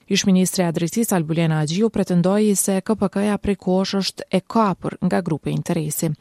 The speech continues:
Reforma në Këshillin Prokurorial të Kosovës pritet të jetësohet në janar dy mijë njëzet e gjashtë dhe ky është një hap i domosdoshëm për rikthimin e integritetit në institucion, tha ajo. Zbatimin e plotë të reformës e kërkoi edhe Zyra e Bashkimit Evropian në Kosovë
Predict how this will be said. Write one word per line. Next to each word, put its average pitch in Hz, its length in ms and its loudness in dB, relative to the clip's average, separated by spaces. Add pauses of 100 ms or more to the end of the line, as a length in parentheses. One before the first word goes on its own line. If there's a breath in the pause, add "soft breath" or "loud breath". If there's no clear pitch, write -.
(480 loud breath)
Reforma 190 400 2
në 165 140 0
Këshillin 180 340 0
Prokurorial 160 560 -2
të 160 80 -4
Kosovës 214 480 0
pritet 214 320 -2
të 196 140 0
jetësohet 214 340 -2
në 196 140 2
janar 196 260 2
dy 175 160 -2
mijë 190 160 4
njëzet 175 240 0
e 175 160 0
gjashtë 165 320 0
dhe 160 160 -6
ky 196 140 2
është 170 180 -4
një 160 140 -4
hap 214 180 -4
i - 40 -2
domosdoshëm 190 600 -2
për 170 140 0
rikthimin 196 400 0
e - 40 -6 (100)
integritetit 180 720 -2
në 160 100 0 (100)
institucion, 196 600 -2 (440 soft breath)
tha 156 140 0 (100)
ajo. 160 220 0 (680 loud breath)
Zbatimin 165 460 0
e 143 40 -2
plotë 151 280 -4
të 156 80 -2
reformës 202 440 0
e 185 60 -4
kërkoi 190 380 -2
edhe 165 260 0
Zyra 202 300 2
e 170 80 0
Bashkimit 160 420 -2
Evropian 156 380 -4
në - 20 -6
Kosovë 202 400 -2